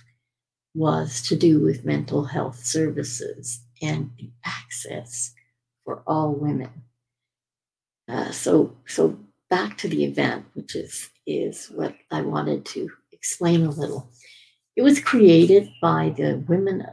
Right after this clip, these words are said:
for Mental Health at the Roy-, excuse me, here in Ottawa, who said, uh, the reception featured some of the fierce women champion-, championing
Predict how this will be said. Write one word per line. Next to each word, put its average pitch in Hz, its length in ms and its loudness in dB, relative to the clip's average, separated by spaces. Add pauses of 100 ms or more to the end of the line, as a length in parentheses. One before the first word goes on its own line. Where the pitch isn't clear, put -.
(180)
for 170 180 2
Mental 165 340 0
Health 160 460 -6
at 147 180 -6
the 156 100 -6
Roy-, 147 240 -2 (500)
excuse - 340 -8
me, 156 200 -10
here 165 160 2
in 156 80 2
Ottawa, 147 440 -2 (1120)
who 170 120 0
said, 151 540 0 (600)
uh, - 180 -4
the 175 140 -2
reception 202 1000 -2
featured 170 600 -2
some 196 640 -6
of 165 240 -6
the 165 100 -6 (180)
fierce 202 420 2
women 156 440 -6 (100)
champion-, 185 680 -6 (200)
championing 147 920 -2